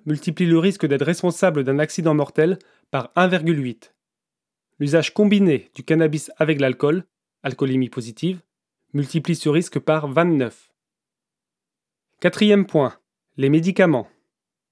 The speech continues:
Un grand nombre de médicaments souvent appelés anodins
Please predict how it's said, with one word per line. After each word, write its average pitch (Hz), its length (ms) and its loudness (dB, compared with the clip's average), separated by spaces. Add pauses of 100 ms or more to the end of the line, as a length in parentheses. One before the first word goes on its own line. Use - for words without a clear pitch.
(1000)
Un 139 120 -2
grand 151 180 4
nombre 180 260 4
de 151 80 4
médicaments 156 480 2
souvent 156 300 0
appelés 135 480 -2
anodins 156 560 0